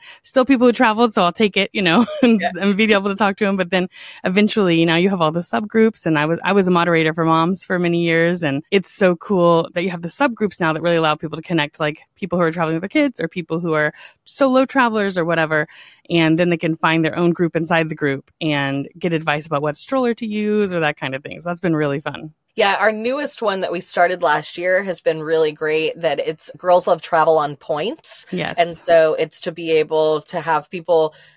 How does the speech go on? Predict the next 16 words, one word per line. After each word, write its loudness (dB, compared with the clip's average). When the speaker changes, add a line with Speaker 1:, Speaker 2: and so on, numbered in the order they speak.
Speaker 2:
primarily 2
in -4
the -6
United -2
States -2
be 0
able 4
to -6
talk -2
about 0
credit -6
card -2
points -8
and -4
miles, -2
because -6